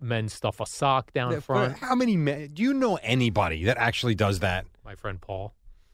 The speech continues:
Speaker 2: No, he doesn't.
Speaker 1: No, he doesn't.
Speaker 2: Like, do, uh, all kidding aside, all the men you know in your life, do you know anybody that does that?
Speaker 1: Do I know any men who have ever stuffed a
Speaker 2: Yeah.
Speaker 1: sock down their pants to go out on a date? That's a good, that's a good
Speaker 2: I,
Speaker 1: question.
Speaker 2: I can tell you right now, I do not.
Speaker 1: You don't?
Speaker 2: No.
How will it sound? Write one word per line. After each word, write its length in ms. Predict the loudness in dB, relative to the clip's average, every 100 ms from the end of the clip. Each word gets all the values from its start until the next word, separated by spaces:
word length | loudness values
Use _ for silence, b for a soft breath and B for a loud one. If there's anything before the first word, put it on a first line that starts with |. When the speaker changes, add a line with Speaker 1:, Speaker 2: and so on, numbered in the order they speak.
| 0
Speaker 2:
No, 140 | 2
he 100 | 2
doesn't. 340 | -2 -4 -2
Speaker 1:
No, 60 | -2
he 80 | -2
doesn't. 420 | -4 -10 -16 -20 -6 -6 -6 -20 _ -2
Speaker 2:
Like, 160 | 0
do, 140 | 0 0
uh, 200 | 0 0
all 180 | 2 2
kidding 220 | 4 2
aside, 240 | 2 2 2
all 160 | 2
the 100 | 2
men 220 | 2 2
you 80 | 2
know 140 | 2 0
in 80 |
your 100 | -2
life, 340 | -6 -10 -18 _ _
do 60 | -2
you 80 | 0
know 140 | 0 -2
anybody 680 | -4 -2 0 0 0 -4 -8 _ _ _ _ _ _ -6
that 180 | -4
does 220 | -2 -4 -2
that? 140 | -2
Speaker 1:
Do 100 | 0
I 80 | 2
know 160 | 0
any 180 | 0 0
men 320 | 0 2 2 2
who 140 | 0
have 140 | -2 -2
ever 280 | -2 0 -2
stuffed 440 | -2 -2 -2 -2
a 180 | 0 2
Speaker 2:
Yeah. 340 | 2 2 2 2
Speaker 1:
sock 300 | 2 2 0
down 200 | 0 0
their 100 | -2
pants 440 | -2 -2 -4 -6
to 100 | -4
go 120 | 0
out 100 | 2
on 80 | 2
a 20 |
date? 340 | 0 -4 -4 -8 _ _ _ -4
That's 180 | -2 -2
a 60 |
good, 220 | -4 -4
that's 140 | -4 -6
a 40 |
good 220 | -6 -6 -2
Speaker 2:
I, 40 |
Speaker 1:
question. 180 | 2 4
Speaker 2:
I 80 | 4
can 180 | 4
tell 80 | 4
you 60 | 4
right 80 | 4
now, 120 | 4
I 140 | 4 2
do 140 | 2
not. 280 | 2 0 -2
Speaker 1:
You 80 | 0
don't? 320 | 2 2 -2
Speaker 2:
No. 760 | -2 0 0 0 -2 -4 -14